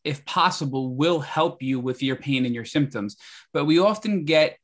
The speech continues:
responses to that with, "I am so sick, I can't even do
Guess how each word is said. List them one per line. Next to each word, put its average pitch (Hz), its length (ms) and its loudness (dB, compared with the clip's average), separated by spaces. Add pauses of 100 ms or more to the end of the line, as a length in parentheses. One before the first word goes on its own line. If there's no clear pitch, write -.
responses 160 720 0
to 143 60 -2
that 131 220 2
with, 139 300 -2
"I 151 200 2
am 156 140 2
so 147 240 -2
sick, 143 340 -6
I 143 180 2
can't 147 260 0
even 139 240 2
do 127 200 -4